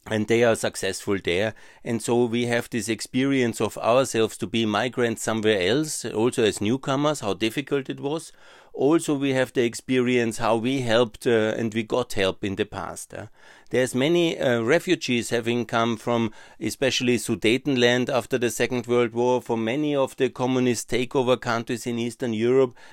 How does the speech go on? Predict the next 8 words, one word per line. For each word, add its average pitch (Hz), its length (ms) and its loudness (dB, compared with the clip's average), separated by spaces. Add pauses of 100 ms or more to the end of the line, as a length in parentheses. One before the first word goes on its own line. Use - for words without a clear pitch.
They 127 160 2
could 143 300 0
find 120 320 2
refugee 120 640 -2
and 131 160 -2
settle 127 340 -4
long-term 120 640 0
again, 120 480 0